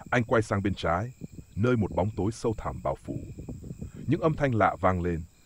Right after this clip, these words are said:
giống những tiếng thì thầm khàn đặc, như thể có điều gì đó đang cố gắng giao tiếp với anh từ xa, nhưng những lời nói lại không rõ ràng, như những lời từ một thế giới khác.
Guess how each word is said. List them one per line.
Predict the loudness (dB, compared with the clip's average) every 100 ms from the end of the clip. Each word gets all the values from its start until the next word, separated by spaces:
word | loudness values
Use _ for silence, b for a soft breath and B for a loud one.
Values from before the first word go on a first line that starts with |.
| b
giống | 2 4
những | 4 0
tiếng | 0 0 0
thì | -4
thầm | -4 -6
khàn | -4 -4 -2
đặc, | -6 -6 -20 b b
như | 0
thể | 2 0
có | 2 2
điều | 4 2
gì | 0
đó | 0 0 0 2
đang | 2 2 2
cố | 2 2
gắng | 0
giao | 2 0
tiếp | 0 -2
với | 0
anh | -2
từ | -2 -8
xa, | 0 2 2 -2 -14 B B B B
nhưng | 6 6
những | 4 6
lời | 6 6
nói | 4 4
lại | 2 -2
không | 0 0
rõ | 2 2
ràng, | 4 2 0 -10 -20 _ b b 2
như | 4
những | 4 2
lời | 4 4 4
từ | -4
một | -4
thế | -4 -2
giới | 0
khác. | 0 0 -2